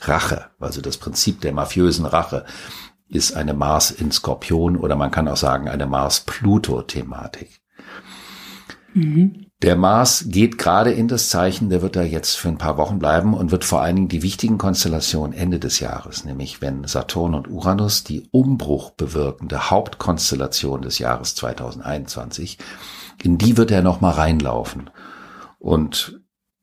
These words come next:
Speaker 1: von diesem Zeitpunkt an für kleinere Eruptionen sorgen, die aber auch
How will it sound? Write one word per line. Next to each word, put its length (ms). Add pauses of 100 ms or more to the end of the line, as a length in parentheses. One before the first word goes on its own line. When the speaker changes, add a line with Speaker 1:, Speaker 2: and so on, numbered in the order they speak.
(240)
Speaker 1:
von 560 (140)
diesem 260
Zeitpunkt 720
an 220
für 640 (600)
kleinere 500
Eruptionen 960
sorgen, 520
die 180
aber 200
auch 240